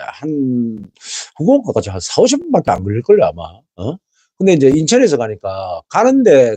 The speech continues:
가는 데는 한, 한 오십 분 정도 걸린 것 같아요. 근데 올 때는 뭐 또 저값이 영인지 뭔지 모르겠지만 돌아오는가 봐. 이래가지고 한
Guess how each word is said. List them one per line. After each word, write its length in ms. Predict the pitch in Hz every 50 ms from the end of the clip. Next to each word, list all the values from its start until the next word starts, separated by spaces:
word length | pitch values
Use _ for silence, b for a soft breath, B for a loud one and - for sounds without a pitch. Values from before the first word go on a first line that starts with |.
| - -
가는 320 | 131 170 202 220 226 208
데는 180 | 196 156 131 113
한, 220 | 104 113 113 107 101 - _ _ _ _ _ -
한 200 | - 185 220 -
오십 300 | 139 120 117 - 165 254
분 80 | 330
정도 220 | 320 294 190 131 104
걸린 300 | - - 113 147 196 214
것 80 | 190
같아요. 400 | 104 90 - 117 107 92 76 - _ _ _ _ _ _ - 202
근데 80 | -
올 200 | - 226 254 254
때는 260 | - 269 202 156 113 101
뭐 240 | 101 113 120 110 104 _
또 120 | - 117
저값이 420 | - - 98 92 - 170 165 127 123
영인지 720 | 143 175 175 170 170 170 165 165 160 156 160 156 131 117
뭔지 320 | 90 80 92 117 160 175 135
모르겠지만 400 | 90 90 101 127 165 180 127 -
돌아오는가 500 | 117 131 185 196 139 120 123 131 123 -
봐. 160 | 92 92 92
이래가지고 380 | 95 127 139 120 120 - -
한 60 | -